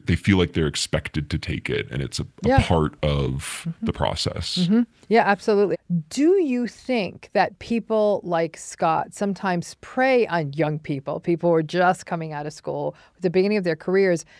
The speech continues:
Speaker 2: because maybe there's a belief that you don't know better?
Speaker 1: Yeah, I think people who are more well-established and a bit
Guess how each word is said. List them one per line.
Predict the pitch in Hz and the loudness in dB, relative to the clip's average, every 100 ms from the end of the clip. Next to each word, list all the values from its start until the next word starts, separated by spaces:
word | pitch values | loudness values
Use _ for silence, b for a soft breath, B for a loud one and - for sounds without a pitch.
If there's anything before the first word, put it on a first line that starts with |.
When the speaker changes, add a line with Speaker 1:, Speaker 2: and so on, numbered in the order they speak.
| b - | b 2
Speaker 2:
because | 220 196 | 2 4
maybe | 214 233 | 2 2
there's | 220 208 | 2 2
a | 202 | 0
belief | 190 208 208 | 2 0 2
that | 185 - | -2 0
you | 196 | -2
don't | 180 196 - | 0 -2 -2
know | 170 330 | -2 0
better? | - 101 - - - | -2 -4 -6 -16 0
Speaker 1:
Yeah, | 123 143 143 | 4 4 4
I | 131 | 0
think | - 139 131 | 0 -2 0
people | - 101 85 | 2 4 4
who | 92 87 | 6 6
are | 85 | 6
more | 85 85 82 | 6 4 4
well-established | 82 82 78 82 - 104 98 92 101 101 - - | 4 2 2 0 0 2 4 4 4 4 2 0
and | 87 | -2
a | 78 | -2
bit | 71 71 | 0 0